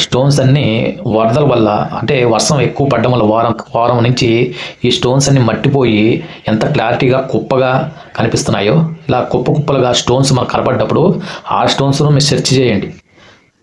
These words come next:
హ్యాపీగా మనకు మ-, క్లారిటీగా కనిపిస్తాయి ఏవైనా మంచి జెమ్స్ క్వాలిటీ స్టోన్స్ ఉంటే. ఇంద-, అదే మనం చేయాల్సిన పని అది. అందుకే వర్షాకాలము, వర్షాలు బాగా పడ్డ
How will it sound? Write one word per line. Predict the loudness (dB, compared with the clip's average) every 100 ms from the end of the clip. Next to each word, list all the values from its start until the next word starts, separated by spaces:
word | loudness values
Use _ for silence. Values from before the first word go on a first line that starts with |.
| _ -10 -4
హ్యాపీగా | -4 0 0 0 0
మనకు | 0 0 0
మ-, | 0 -2 -4
క్లారిటీగా | -2 0 2 2 2
కనిపిస్తాయి | 2 0 -2 -4 -6 -18 -20 -16 -2
ఏవైనా | 0 2 0 0
మంచి | 0 -2 0
జెమ్స్ | 0 0
క్వాలిటీ | 0 0 0 0
స్టోన్స్ | 0 0 -2
ఉంటే. | -2 -4 -8 _ _ _ _ _ _ -10 -6 -2 0
ఇంద-, | 0 -2 -2
అదే | 0 0 0
మనం | 0 0
చేయాల్సిన | 0 0 0 0
పని | 0
అది. | -2 -4 -8 -20 -20 -20 -8
అందుకే | -2 0 2
వర్షాకాలము, | 0 0 0 0 0 2 2 2 0 -4 -4
వర్షాలు | -2 0 0
బాగా | 0 0 0
పడ్డ | -2